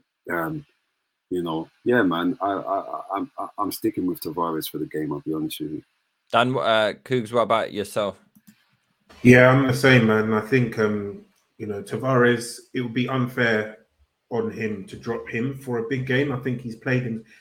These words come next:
Speaker 3: his way into contention. Um, and I think, you know, if it's a proper meritocracy and whatnot, someone who's been playing that well in these other games,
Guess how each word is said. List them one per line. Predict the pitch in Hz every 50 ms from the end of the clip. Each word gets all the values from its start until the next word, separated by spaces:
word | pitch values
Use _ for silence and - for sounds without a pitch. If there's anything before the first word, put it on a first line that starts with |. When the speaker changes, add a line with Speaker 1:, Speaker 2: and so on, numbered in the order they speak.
| _ _ -
Speaker 3:
his | 120 110 117
way | 120 113 113 113 120
into | 123 120 - - 107
contention. | - 120 113 - - 123 117 117 - 110 107 104 107 110 113 - _ _ _ _ _ _ _ _ 117
Um, | 110 107 104 104 101 104 110 - - -
and | 110 110 110 110
I | 110 -
think, | - 123 113 113 -
you | 120
know, | 113 107
if | 107 113 - -
it's | 123 - 131
a | -
proper | - - 185 - - 135
meritocracy | 127 127 123 120 113 - - 123 - - 117 - - 107 104 110 123 - - _ _ _ _ _ _ _ _ _ _
and | 107 110
whatnot, | 113 120 117 110 110 104 113 - -
someone | - 131 127 127 123
who's | 117 117
been | 117 113 113
playing | - 117 113 113
that | 113 110 110 -
well | 113 113 110 107 107 104 - -
in | 113 110 107
these | 110 107 104 - -
other | 123 113 117 110
games, | - 117 117 117 120 120 120 - - -